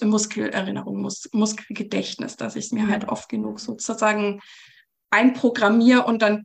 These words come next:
Speaker 1: treffe ich diese Töne und so. Und, ähm, das finde ich immer wieder interessant, dass das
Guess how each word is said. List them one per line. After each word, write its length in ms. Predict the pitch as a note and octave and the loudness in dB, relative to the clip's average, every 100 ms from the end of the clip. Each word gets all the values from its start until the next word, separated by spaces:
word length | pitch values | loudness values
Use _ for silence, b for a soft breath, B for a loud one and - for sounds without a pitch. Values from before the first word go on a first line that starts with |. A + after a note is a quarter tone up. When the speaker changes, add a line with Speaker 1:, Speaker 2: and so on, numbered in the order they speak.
| - | -8
Speaker 1:
treffe 360 | - A3+ A3 | -2 -2 -2
ich 140 | A3 - | -6 -6
diese 320 | G3+ G3+ G3+ | -8 -6 -6
Töne 520 | - G#3+ G#3+ G3+ G#3 | -4 -2 0 -2 -4
und 260 | G3+ G3+ G3+ | -4 -6 -6
so. 260 | A3 G3+ G#3 | -6 -4 -4
Und, 680 | - A3 A3 G#3+ G#3 - - | -4 -2 0 -2 -2 -4 -4
ähm, 580 | G#3+ G#3 G#3 G#3 G#3 G#3 _ _ _ _ | -2 0 0 0 -2 -4 _ _ _ _
das 280 | - G#3+ G#3+ | -4 -4 0
finde 180 | C4 A#3+ | 4 4
ich 80 | B3 | 6
immer 180 | A#3 A3+ | 4 4
wieder 160 | G#3+ | 0
interessant, 560 | G#3 - - F#3+ G3 G3 | -2 -6 -4 -2 0 -4
dass 160 | - | -10
das 400 | - G#3 - - | -10 -12 -14 -18